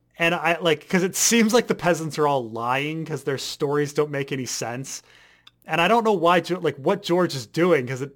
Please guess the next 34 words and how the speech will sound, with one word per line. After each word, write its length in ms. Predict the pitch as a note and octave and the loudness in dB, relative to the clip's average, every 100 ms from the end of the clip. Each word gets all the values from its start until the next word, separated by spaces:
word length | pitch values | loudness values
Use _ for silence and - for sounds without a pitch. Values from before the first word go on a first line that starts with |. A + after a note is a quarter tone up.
| - | -2
ended 240 | F3+ G3 | -2 0
up 220 | F#3+ - | -4 -6
not 340 | D3+ D#3 D3+ C#3+ | -2 -2 -2 -8
leading 380 | C#3 F#3+ G3 C#3+ | -2 0 0 -2
to 120 | B2+ | -6
anything. 600 | A2+ A2+ A#2+ A2+ A2+ B2+ _ _ _ _ _ | -8 -10 -10 -10 -10 -14 _ _ _ _ _
Um, 420 | C3+ C#3+ C#3 C3 - | -2 0 -2 -8 -10
he 260 | F#3+ A3 | -4 0
even 220 | B3 B3 | 0 0
recalls 520 | F3+ E3 - F#3 F#3 E3 | 0 -2 -2 -2 0 -2
it 80 | |
in 60 | D3 | -4
A 60 | B2+ | -2
Dance 280 | D3+ D3+ | 0 0
with 120 | C#3 - | -8 -6
Dragons 480 | C3+ D3+ C#3+ A#2+ | -2 0 -2 -6
with 160 | A2+ A#2+ | -10 -12
a 40 | |
bunch 260 | A2 C#3+ C#3 | -6 -6 -6
of, 120 | C#3 | -6
like, 260 | C3+ B2+ - | -4 -6 -8
weird 460 | A2+ C#3 D3+ C3+ B2 | -12 -4 -2 -2 -4
lying 420 | B2+ C3+ C3 A#2 | -2 -2 -4 -8
peasants 480 | C3+ C#3 B2 A#2 - | -8 -8 -8 -14 -10
coming 280 | C3+ C3 A#2+ | -8 -8 -12
to 100 | A2+ | -12
Dany 580 | B2+ A#2+ C#3 B2 G#2 - _ - | -10 -6 -6 -6 -14 -20 _ -14
and 140 | B2 | -12
talking 380 | - C#3+ C3+ C3+ | -2 0 0 -6
about 220 | A#2+ A#2 | -8 -8
Astapor. 720 | B2 C3 C3+ - - A2 G2 G2 _ _ _ _ - | -2 -2 -2 -8 -14 -14 -14 -20 _ _ _ _ -8
And 320 | D3 D3 C3 _ _ _ | -4 -4 -4 _ _ _
you're 140 | D#3 D#3+ | -8 -4
like, 260 | D3+ - | -6 -8